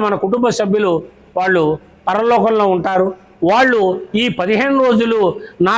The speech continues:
బిడ్డలు ఎవరైతే నాకు కాస్త తర్పణ వదులుతున్నారు, అలాగే కాస్త భోజనం పెడుతున్నారు, వస్త్రం ఇస్తున్నారు, నాకు చెంబు ఇస్తారు, అది వాళ్ళకి సంవత్సరం పాటు గ్రాసం. మనం ఇచ్చే బట్ట, అలాగే నీళ్లు, చెంబుతోటి ఇవన్నీ కూడా సంవత్సరం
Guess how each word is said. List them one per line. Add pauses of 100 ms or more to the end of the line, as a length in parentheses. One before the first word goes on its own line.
బిడ్డలు (440)
ఎవరైతే (100)
నాకు (440)
కాస్త (180)
తర్పణ
వదులుతున్నారు, (360)
అలాగే (100)
కాస్త (440)
భోజనం
పెడుతున్నారు, (120)
వస్త్రం
ఇస్తున్నారు, (440)
నాకు (120)
చెంబు
ఇస్తారు,
అది (320)
వాళ్ళకి (100)
సంవత్సరం
పాటు (120)
గ్రాసం. (480)
మనం
ఇచ్చే (160)
బట్ట, (600)
అలాగే (240)
నీళ్లు, (480)
చెంబుతోటి
ఇవన్నీ
కూడా (100)
సంవత్సరం